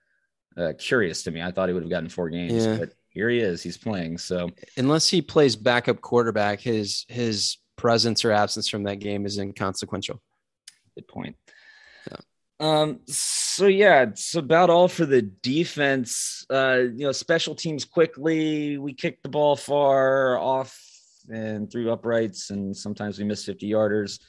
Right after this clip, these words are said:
Speaker 1: Anyways, we feel very comfortable there. I think the biggest takeaway for special teams thus far this year is certainly Will Taylor, Will Taylor returning punts.
Speaker 2: Yeah, the, the wide guy can move. Like,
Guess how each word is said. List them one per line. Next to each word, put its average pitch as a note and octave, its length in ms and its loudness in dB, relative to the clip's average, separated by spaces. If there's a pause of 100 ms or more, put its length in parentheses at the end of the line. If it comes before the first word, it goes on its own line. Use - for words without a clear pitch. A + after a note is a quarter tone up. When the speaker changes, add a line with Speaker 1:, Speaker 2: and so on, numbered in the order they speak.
(220)
Speaker 1:
Anyways, G#2+ 440 0
we F#2+ 60 -10
feel G2+ 180 -6
very F#2+ 220 -2
comfortable F#2 440 -6
there. F#2+ 300 -2 (220)
I A#2+ 60 -4
think C3 140 2
the B2 60 0
biggest A2 400 -2
takeaway G2+ 460 0
for F#2+ 100 -6
special F#2+ 420 -2
teams F2+ 280 -10
thus F2+ 200 -4
far F#2 220 -2
this F2 200 -8
year F2+ 160 -4
is E2+ 100 -10
certainly F2 280 -6
Will F2 200 -4
Taylor, F2 280 -8 (180)
Will G2+ 380 -2
Taylor F#2+ 300 -2
returning E2+ 320 -8
punts. - 420 -14 (1040)
Speaker 2:
Yeah, G2+ 360 2
the, C3 200 0
the C#3 80 2
wide A#2+ 240 4
guy G#2 160 2
can G2+ 240 -4
move. G2 360 -2 (1500)
Like, G#2 180 -8